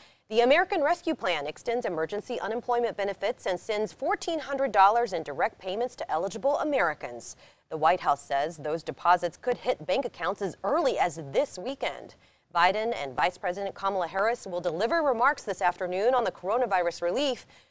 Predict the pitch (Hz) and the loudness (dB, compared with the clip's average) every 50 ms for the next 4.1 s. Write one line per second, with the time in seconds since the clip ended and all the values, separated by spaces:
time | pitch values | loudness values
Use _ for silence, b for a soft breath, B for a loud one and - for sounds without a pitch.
0 | b b 170 180 165 175 165 - - 208 185 180 175 165 147 143 - 147 160 180 | b b -2 -2 -2 -2 -4 -4 -4 -2 -2 -2 -2 0 -2 -2 -2 0 2 6
1 | 240 247 240 233 240 240 202 - 175 170 156 160 165 185 180 156 170 160 - - | 8 8 8 8 6 4 2 0 -2 -2 -4 -4 -6 -6 -4 -4 -6 -6 -6 -6
2 | 160 147 147 147 143 135 - 135 123 - - - 254 269 240 220 220 220 - - | -8 -6 -6 -6 -6 -6 -6 -6 -8 -8 -8 -4 0 0 0 0 0 -4 -6 -4
3 | 226 262 240 196 220 220 - - 151 151 143 156 202 262 269 - - 151 131 107 | -4 -2 -2 -2 -4 -6 -4 -4 -6 -4 -4 -4 -4 -4 -4 -4 -4 -6 -6 -8
4 | - - | -14 -18